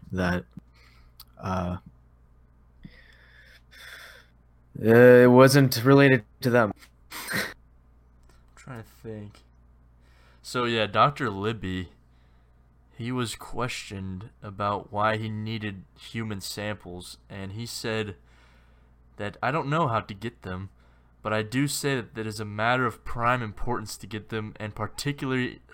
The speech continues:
Speaker 2: particularly in the, uh, young age group, so human samples are of prime importance, and if anybody knows how to do a good job of body snatching, they will really be serving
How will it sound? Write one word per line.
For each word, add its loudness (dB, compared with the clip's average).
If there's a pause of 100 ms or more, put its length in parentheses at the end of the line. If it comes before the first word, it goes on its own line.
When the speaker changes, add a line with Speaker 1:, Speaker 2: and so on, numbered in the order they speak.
Speaker 2:
particularly -4
in -10
the, -8
uh, -6
young -2
age -6
group, -10 (320)
so -6
human -6
samples -8
are -2
of -8
prime -6
importance, -10 (300)
and -12
if -12
anybody -8
knows -6
how -8
to -12
do -8
a -10
good -10
job -4
of -18
body -4
snatching, -10 (440)
they -2
will -2
really -4
be -8
serving -8